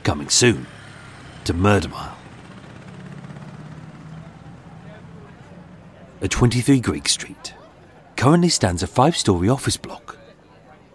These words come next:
With the shell of the pleasant lady Zhang Bing's Chinese street food stall below, and the stench of avocados and falafel coming from the production companies above.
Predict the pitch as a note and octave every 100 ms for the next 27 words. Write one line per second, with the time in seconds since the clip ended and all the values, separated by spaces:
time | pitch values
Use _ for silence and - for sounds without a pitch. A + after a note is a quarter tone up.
0 | - - - - F#2 D#2+ D#2+ - G2+ G#2+
1 | C3+ - A#2+ A#2+ C#3+ A2 G#2+ F#2+ G2 E2+
2 | G2+ G2 F#2+ - - - - - - -
3 | B2+ C3+ D3 C3 - F3+ G#3+ - G2+ -
4 | - F#2 D2 E2+ B2 B2 - - - -
5 | F3 - - - - C3 C#3+ C3 F3 G3
6 | - B2 G2+ F#2 G#2 F#2 F2 F2 - D#2
7 | G2+ G#2 E3+ - - - - - - -
8 | C3 C3+ B2+ A2 F2+ F#2 A2 D#3+ - A2+
9 | - D#2 - D2 C#2+ - D#2 - - -